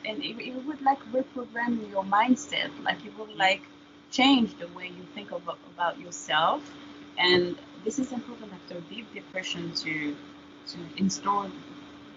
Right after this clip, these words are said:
Speaker 1: things that makes you feel happy, things that make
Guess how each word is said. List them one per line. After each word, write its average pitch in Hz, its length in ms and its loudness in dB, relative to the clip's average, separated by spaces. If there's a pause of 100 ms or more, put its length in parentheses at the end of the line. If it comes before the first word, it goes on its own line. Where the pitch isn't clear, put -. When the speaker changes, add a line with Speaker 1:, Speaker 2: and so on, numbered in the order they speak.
Speaker 1:
things 220 320 4
that 165 200 8
makes 175 300 -2
you 170 60 -12 (100)
feel 175 220 2 (120)
happy, 247 520 4
things 202 300 -6
that 175 120 -4
make 160 140 -4